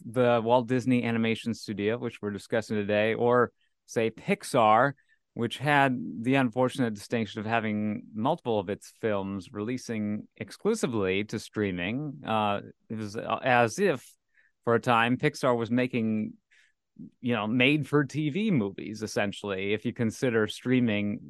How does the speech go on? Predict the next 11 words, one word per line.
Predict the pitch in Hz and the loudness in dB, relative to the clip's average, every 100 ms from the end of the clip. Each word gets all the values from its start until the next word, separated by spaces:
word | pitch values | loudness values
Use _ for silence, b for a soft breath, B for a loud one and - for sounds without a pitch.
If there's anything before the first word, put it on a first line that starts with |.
| - | -10
you | 98 | -6
know, | 92 | -6
just | 92 - 110 | -8 -6 -4
another | 101 101 95 92 92 | -2 -2 -2 -2 0
outlet | 98 104 101 95 - | 0 0 -2 -6 -6
for, | - 98 95 92 98 | -4 -2 -2 -4 -8
uh, | 98 98 - | -8 -8 -10
you | - 101 | -12 -12
know, | |
television | - 131 156 107 98 98 - | -6 -4 -2 -2 -6 -8 -10
content, | 95 - - 104 | -12 -12 -12 -12